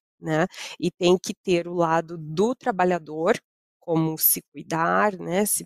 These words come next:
prevenir, mas também tem o lado da empresa, né, da instituição que está empregando esse trabalhador.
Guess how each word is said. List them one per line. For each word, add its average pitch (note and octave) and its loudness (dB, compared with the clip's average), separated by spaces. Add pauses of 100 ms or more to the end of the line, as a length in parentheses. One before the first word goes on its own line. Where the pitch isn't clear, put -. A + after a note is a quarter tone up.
prevenir, D#3+ 0 (380)
mas G3 0
também G3 0 (480)
tem F#3+ 0
o G#3 -2
lado F#3 0
da F#3 -2
empresa, F3+ 0
né, D#3+ 2 (180)
da D#3+ 2
instituição E3+ 0
que - -8
está F3 0
empregando F#3+ 0
esse - -4
trabalhador. F3 0